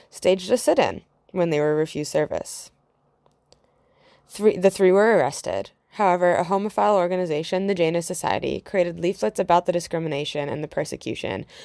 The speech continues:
and stood in front of Dewey's handing out the leaflets to anyone who entered the shop or walked by. In the end, the bad publicity was enough and the owner of the coffee shop reversed his policy.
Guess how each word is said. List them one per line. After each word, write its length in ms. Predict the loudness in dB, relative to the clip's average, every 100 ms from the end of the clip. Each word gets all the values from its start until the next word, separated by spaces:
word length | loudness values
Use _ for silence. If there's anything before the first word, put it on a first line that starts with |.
| -8
and 180 | -2 -2
stood 180 | 0 2
in 120 | 2
front 180 | 2 2
of 160 | 0 0
Dewey's 380 | 0 0 -2
handing 360 | 0 0 2 2
out 140 | 0
the 80 | -2
leaflets 400 | -4 -4 -4 -6
to 140 | -4 -2
anyone 300 | 0 0 0
who 100 | -2
entered 260 | -4 -6
the 80 | -4
shop 260 | -2 -2 -2
or 100 | -2
walked 280 | -2 -2
by. 300 | -2 -2 -4 -12 _ -20 -18 -4
In 140 | 0
the 160 | 4 4
end, 380 | 4 2 -2 -6
the 100 | 2
bad 280 | 4 4 2
publicity 500 | -2 -2 0 -2 -2
was 200 | -2 -2
enough 340 | -2 -4 -4
and 120 | -6
the 120 | -4
owner 400 | -2 -2 0 0
of 120 | -2 -4
the 80 |
coffee 280 | -4 -4 -2
shop 260 | -2 -2 -2
reversed 320 | 0 0 -2
his 120 | -6
policy. 560 | 0 0 0 -6 -14